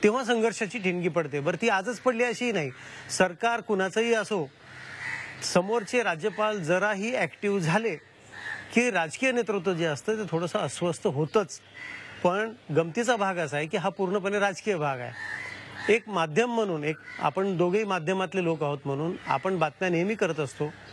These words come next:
आता उदाहरणार्थ मी आपल्याला सांगतो की प्रत्येक शासन निर्णय जर आपण काळजीपूर्वक वाचला तर शेवटी वाक्य असतं की रा-, महाराष्ट्र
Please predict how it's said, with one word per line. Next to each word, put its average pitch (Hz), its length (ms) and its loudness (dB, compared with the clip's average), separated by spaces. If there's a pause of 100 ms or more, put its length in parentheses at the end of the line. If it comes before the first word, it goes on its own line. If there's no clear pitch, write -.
(340)
आता 175 220 4
उदाहरणार्थ 202 420 0
मी 208 80 0
आपल्याला 185 260 0
सांगतो 160 300 -2
की 160 100 -2
प्रत्येक 190 440 0
शासन 214 380 2
निर्णय 202 260 2
जर 214 120 0
आपण 202 240 -2
काळजीपूर्वक 185 540 0
वाचला 175 300 -2
तर 208 140 0
शेवटी 175 300 0
वाक्य 190 300 0
असतं 180 240 -2
की 190 140 0
रा-, 170 120 2
महाराष्ट्र 160 520 -2